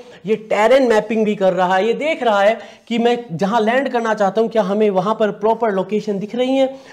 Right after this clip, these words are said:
वो मैच कर रही है। कैसे मैच कर रही है? क्योंकि already on board कुछ इमेजेस हैं, उन इमेजेस से इसको कंपेयर करना है। ये सब रियल टाइम हो रहा है, यानी अब जो सेंसर्स यहां पे काम कर रहे हैं, वो सेंसर्स वहीं आंख, नाक, कान हैं इसके, जो सुनेंगे, जो देखेंगे, जो इसको बताएंगे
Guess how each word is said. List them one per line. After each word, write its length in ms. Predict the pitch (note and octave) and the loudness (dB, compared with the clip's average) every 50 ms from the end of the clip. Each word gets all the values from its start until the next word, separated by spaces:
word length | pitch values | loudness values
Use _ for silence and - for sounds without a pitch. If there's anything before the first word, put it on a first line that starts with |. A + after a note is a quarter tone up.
| - - | -8 -2
वो 160 | F3+ G3 G3 | 0 2 2
मैच 320 | F#3+ F#3+ G#3+ B3 B3 - | 2 2 0 0 -2 -2
कर 160 | - D4 C4+ | -2 -2 0
रही 100 | B3 C4 | 0 0
है। 80 | C#4 C4+ | -2 -2
कैसे 320 | C4 C4+ C#4 C4+ C#4 D#4 | -2 -2 -4 -2 -2 0
मैच 200 | D4 D4 D4 C#4+ | 0 2 0 0
कर 120 | C#4+ - D4+ | -2 -4 -4
रही 100 | D#4 D4+ | -4 -4
है? 80 | D4 | -4
क्योंकि 300 | C4+ D4+ C4+ - - - | -6 -6 -8 -6 -2 2
already 440 | C4 E4 F#4 F4+ F#4 C4 A3 B3+ C#4+ D4+ - - - - - _ - A#3+ C#4+ | 4 4 4 4 4 2 2 2 -2 -4 -6 -12 -20 -20 -14 _ 2 2 4
on 200 | E4 E4 E4 F4 | 6 4 6 6
board 180 | F4+ F4+ F4+ | 4 4 4
कुछ 220 | F4+ F4+ D4 - - | 2 0 -2 -4 -2
इमेजेस 420 | A#3+ A#3 A#3 A#3+ A#3 B3+ C4 A3+ | -4 0 0 0 0 0 0 0
हैं, 180 | A#3 A#3 B3 B3 - - - - - | 0 0 0 -4 -8 -18 -14 -4 2
उन 160 | F4 F#4 E4 | 4 6 6
इमेजेस 420 | E4+ D4+ C#4+ C4+ G#3+ B3 B3 B3 | 6 6 4 2 2 0 0 0
से 60 | C4+ | -2
इसको 180 | B3+ B3 - D4+ | -6 -6 -6 -6
कंपेयर 560 | C#4+ - B3 A#3 A#3 A#3 - C4+ C#4 C#4 C4+ | 0 2 2 2 2 0 -2 0 2 2 2
करना 200 | C#4 A#3 G#3+ G3+ | 2 2 0 2
है। 80 | G3+ G#3+ | 2 0
ये 40 | A3 | 0
सब 180 | - D4 G#3+ | -2 -4 -4
रियल 280 | G3+ G#3 A3 B3+ C4+ C4+ | -2 -2 -2 0 -2 0
टाइम 260 | - B3 A#3 A#3 A3 | 0 0 0 0 0
हो 120 | G#3 G3 | -2 -2
रहा 60 | F3+ F3 | -2 -2
है, 60 | F3+ | -2
यानी 200 | G3+ A3 B3 A#3 | -2 -2 -2 -2
अब 240 | - - D#4 E4+ E4+ | 0 0 0 0 0
जो 80 | F#4 F4 | -2 -2
सेंसर्स 420 | F4+ - A#3+ A#3+ A#3+ E4 C#4+ B3 | 0 2 0 0 0 -2 -6 -4
यहां 140 | B3 A#3+ A#3 | -4 -4 -4
पे 100 | B3 A#3 | -4 -4
काम 240 | A#3 G#3 G#3 G3+ G3 | -4 -2 -4 -4 -2
कर 140 | F#3+ F#3+ | -4 -4
रहे 120 | F3 F#3+ A3 | -2 -2 -4
हैं, 100 | A#3 A#3 - - - - - | -4 -4 -8 -18 -20 -18 -10
वो 140 | - A#3+ B3+ | -4 -4 -4
सेंसर्स 420 | A#3+ A#3 G#3+ G#3+ G#3+ B3 B3 A#3+ F#3+ | -2 -2 -2 -2 -2 -4 -6 -6 -4
वहीं 280 | F#3 F#3 A3+ B3 G#3 - - | -4 -4 -2 -4 -4 -6 -4
आंख, 280 | F3 F#3+ G#3 G3+ - F#3 | -4 -4 -4 -4 -6 -4
नाक, 320 | F#3 F#3 F#3+ G3 G3 G3 - - - | -2 -2 -2 -4 -6 -10 -16 -10 -6
कान 280 | F3+ F#3 G#3 A#3 A#3+ | -2 -2 0 0 -2
हैं 180 | A3 A3 G#3 G3+ | -2 0 2 0
इसके, 320 | G3 G3+ - F#3+ F#3+ F3 - - - - - - | 0 0 -2 -2 -2 -2 -4 -8 -18 -20 -16 -6
जो 100 | D#3 A3 | -4 -4
सुनेंगे, 580 | G#3+ - - G#3 G#3+ B3 C4+ C#4 C4+ B3 A#3+ A#3+ | -4 0 0 2 4 4 4 2 2 2 2 2
जो 140 | G3+ A3+ G#3 | 2 2 0
देखेंगे, 480 | E3+ F#3+ G#3 G#3+ G#3+ C4 B3+ A#3+ A#3+ | 4 4 4 4 4 2 2 2 0
जो 100 | G3 A3 | 0 -2
इसको 200 | A3 A3+ - A#3 | -6 -4 -4 -6
बताएंगे 720 | F3+ D3 D#3 D#3 D#3+ G#3+ A#3+ C4 C#4+ C#4 B3+ C4 C#4 C4+ | -4 -4 -6 -2 -2 0 2 2 2 2 2 2 0 0